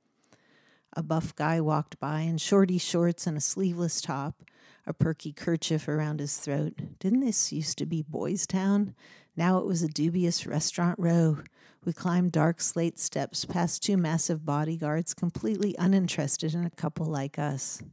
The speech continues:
"Is this a florist shop?" Eric asked as we walked through an acre of plants towards a purported steakhouse. The restaurant part, when we finally reached it, was hell on earth, based on the decibel level alone. There was no way food eaten here could be enjoyable,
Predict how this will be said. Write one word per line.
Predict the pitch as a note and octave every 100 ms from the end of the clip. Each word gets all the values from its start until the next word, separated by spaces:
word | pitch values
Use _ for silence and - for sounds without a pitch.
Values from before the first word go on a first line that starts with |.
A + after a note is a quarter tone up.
| _
"Is | D#3+
this | - A#3+ -
a |
florist | - - D3+ E3+ F3
shop?" | - G3 G3+ -
Eric | G3+ G#3 G#3
asked | G#3 G#3+ G3+
as | D#3+ D3+
we | D#3+
walked | D#3 D#3+ -
through | F3+
an | E3 D#3+
acre | E3 E3+ F3+ D#3+
of | D3+
plants | - D#3+ E3 C#3+ - - - _ - - -
towards | - F3+ F3 C#3+
a | C#3+ C#3+
purported | - D#3+ - F3+ D3+ D3
steakhouse. | - - F#3 F#3+ - - D3 D3 - - _ - - _ _
The | C#3+
restaurant | D3 D#3+ - E3 D#3+
part, | - D#3 D#3+
when | E3+ E3+
we | E3+
finally | - G3 G3 D3+
reached | C#3+ D#3 -
it, | C3
was | D3+ -
hell | E3+ G3
on | F#3 F3
earth, | C#3+ D#3 - - _ - _ -
based | D3+ D#3+ -
on | E3
the | D#3
decibel | D#3 D3 - E3 D#3+
level | D#3+ D3+ D3+ E3
alone. | D#3+ D3+ D3 D#3 D#3+ D3+ - _ -
There | D#3+
was | D#3+ E3+
no | E3+ F#3
way | F3 F3 F3+
food | - F3 F3+
eaten | F3 - F#3+
here | G3+ F3+
could | - F3+
be | G3
enjoyable, | G3 F3+ D#3+ D#3 D3+ C#3+ D3+